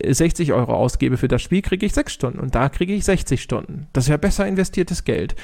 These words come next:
Und ich glaub, davon ist es tatsächlich echt schwer, sich, äh, frei zu machen manchmal, wenn man nicht jemand ist, der, wie, das erlebe ich manchmal bei mir in letzter Zeit, sehr wenig Zeit hat.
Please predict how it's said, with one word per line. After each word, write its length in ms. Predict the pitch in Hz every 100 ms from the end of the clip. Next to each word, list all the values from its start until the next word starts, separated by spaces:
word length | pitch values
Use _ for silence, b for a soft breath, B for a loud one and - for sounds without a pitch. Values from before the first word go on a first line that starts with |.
| B B 147
Und 180 | 151
ich 100 | 156
glaub, 220 | - 160 -
davon 360 | 175 202 208
ist 120 | 196
es 80 | 185
tatsächlich 520 | - 180 190 185 170
echt 200 | - 165
schwer, 280 | - 165 165
sich, 220 | 170 160
äh, 260 | 170 151 139
frei 280 | - 139 175
zu 140 | -
machen 300 | 220 208 240
manchmal, 560 | 226 226 - 240 - 202 B B 156
wenn 180 | 151 175
man 180 | 208 202
nicht 160 | 196
jemand 320 | 196 185 185
ist, 420 | 180 190 - - 170
der, 400 | 160 156 151 - - 139 147
wie, 400 | 139 147 135 139
das 160 | 147
erlebe 300 | 147 139 147
ich 100 | 170
manchmal 340 | 143 139 143 143
bei 140 | 139
mir 160 | 139 208
in 60 |
letzter 240 | 139 131 -
Zeit, 360 | - 139 143
sehr 200 | 131 151
wenig 320 | 139 143 131 -
Zeit 320 | 156 160 165
hat. 260 | 101 -